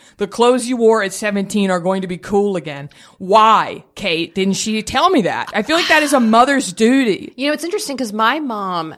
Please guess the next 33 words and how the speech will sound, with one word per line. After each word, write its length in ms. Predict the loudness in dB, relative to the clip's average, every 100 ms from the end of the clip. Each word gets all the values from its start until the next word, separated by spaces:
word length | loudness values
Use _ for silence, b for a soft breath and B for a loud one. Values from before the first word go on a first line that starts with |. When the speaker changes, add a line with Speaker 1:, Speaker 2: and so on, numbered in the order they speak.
| _
Speaker 2:
had 280 | -4 0 0
a 60 | -2
pair 440 | -8 -8 -4 -4
of 280 | -6 -10 -4
belt, 240 | -4 -2
like, 120 | -6
she 160 | -6 -6
had 60 | -8
a 40 |
few 320 | -8 -10 -8
things 260 | -4 -2 0 0
she 100 | -2
Speaker 1:
Mm-hmm. 100 | 0
Speaker 2:
saved 320 | 0 -2 -6
from 300 | -14 -12 -10
the 80 | -12
sixties 560 | -12 -12 -14 -16 -10
Speaker 1:
Yeah. 340 | -4 -2 -2 -6 b b b b
Speaker 2:
that 100 | 0 2
I 160 | 2
then 300 | 0 -2 -6
tried 340 | -6 -2 -2 -4
to 60 |
shove 300 | -8 -6 -4
Speaker 1:
Yeah. 140 | 0 0
Speaker 2:
myself 320 | 0 -2 -6
into 360 | -10 -8 -8
in, 100 | -8
like, 200 | -8 -10
nineteen 400 | -10 -12 -12 -14
ninety-six. 420 | -14 -10 -4 -4 -2
Speaker 1:
Yeah, 320 | -2 -4 -8 b b b b b b b b -20 -20
yeah. 80 | -16